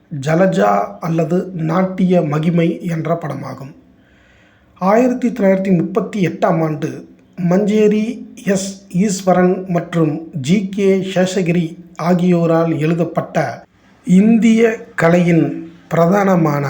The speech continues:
பரதநாட்டிய கலையை அடிப்படையாக கொண்டு எழுதப்பட்ட கதையாகும். இந்த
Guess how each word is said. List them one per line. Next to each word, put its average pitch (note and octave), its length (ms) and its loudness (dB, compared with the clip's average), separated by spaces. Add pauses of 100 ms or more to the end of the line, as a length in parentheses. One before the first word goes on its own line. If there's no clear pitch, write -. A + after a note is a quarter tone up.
(260)
பரதநாட்டிய E3 760 0 (400)
கலையை D#3+ 360 0 (100)
அடிப்படையாக D#3+ 840 0
கொண்டு D3 320 -4 (140)
எழுதப்பட்ட C#3+ 680 -4 (340)
கதையாகும். C#3 580 0 (500)
இந்த F#3 300 6